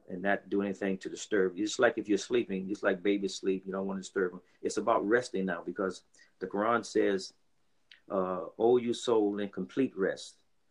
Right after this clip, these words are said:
and satisfaction, return." So that re-, this, the same word that I said earlier is used in this, this other, other verse. It says, "Return to your Lord, well pleased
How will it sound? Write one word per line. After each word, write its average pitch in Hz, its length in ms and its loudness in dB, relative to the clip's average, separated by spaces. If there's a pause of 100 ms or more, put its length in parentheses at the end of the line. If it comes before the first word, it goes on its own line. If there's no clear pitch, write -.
(280)
and 92 140 -4
satisfaction, 98 760 -2
return." 92 520 -2 (120)
So - 160 -8
that 95 180 -2
re-, 92 160 -4
this, 87 160 -6
the - 160 -8
same 123 320 -2
word 104 320 2 (400)
that - 100 0
I 92 120 4
said 110 320 4
earlier 95 460 2
is 90 200 -8
used 101 320 2
in 90 80 -8
this, 95 240 -4 (180)
this - 180 -8
other, 95 260 -2 (140)
other 85 240 -6
verse. 95 360 -2 (280)
It - 60 -20
says, 98 220 0
"Return 135 460 2
to 113 100 0
your 104 180 2
Lord, 95 400 -2 (920)
well 131 420 6
pleased 107 720 -4